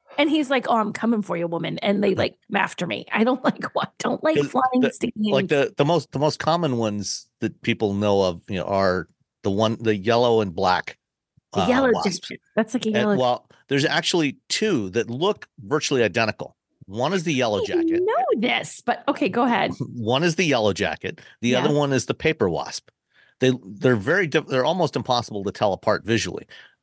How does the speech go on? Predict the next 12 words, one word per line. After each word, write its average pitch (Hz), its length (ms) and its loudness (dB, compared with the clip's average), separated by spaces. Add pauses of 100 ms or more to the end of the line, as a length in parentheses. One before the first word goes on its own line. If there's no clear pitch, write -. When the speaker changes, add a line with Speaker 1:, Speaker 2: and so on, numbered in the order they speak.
(120)
Speaker 2:
One 226 180 2
Speaker 1:
Okay. 185 80 4
Speaker 2:
way 185 100 2
you 151 120 2
can 139 120 -2
tell 127 220 2
them 117 140 0
apart 95 420 -2 (380)
is 117 160 2
if 127 160 0
you 127 100 0
see, 135 480 0